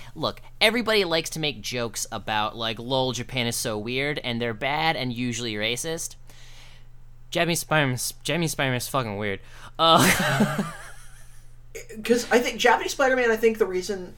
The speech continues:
Speaker 2: Japanese Spider-Man is weird is because they got the rights to Japanese Spi-, they got the rights to Spider-Man. And
Speaker 1: But nothing
Speaker 2: Spider-Man,
Speaker 1: else.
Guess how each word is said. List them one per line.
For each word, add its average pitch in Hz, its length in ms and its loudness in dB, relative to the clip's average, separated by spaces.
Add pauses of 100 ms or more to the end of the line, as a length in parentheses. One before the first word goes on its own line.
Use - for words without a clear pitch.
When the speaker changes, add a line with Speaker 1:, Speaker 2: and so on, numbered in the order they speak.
Speaker 2:
Japanese 165 440 -2
Spider-Man 165 480 2
is 147 120 0
weird 147 420 0 (500)
is 156 160 -2
because 156 840 2 (100)
they 165 200 -8
got 185 200 4
the 220 80 6
rights 165 440 2
to 185 60 -10
Japanese 151 460 0
Spi-, 156 300 0
they 160 80 4
got 190 140 2
the 208 80 2
rights 170 180 2
to 156 60 -6
Spider-Man. 135 680 0 (800)
And 175 180 0
Speaker 1:
But 147 120 0
nothing 143 260 2
Speaker 2:
Spider-Man, 214 320 8
Speaker 1:
else. - 100 -6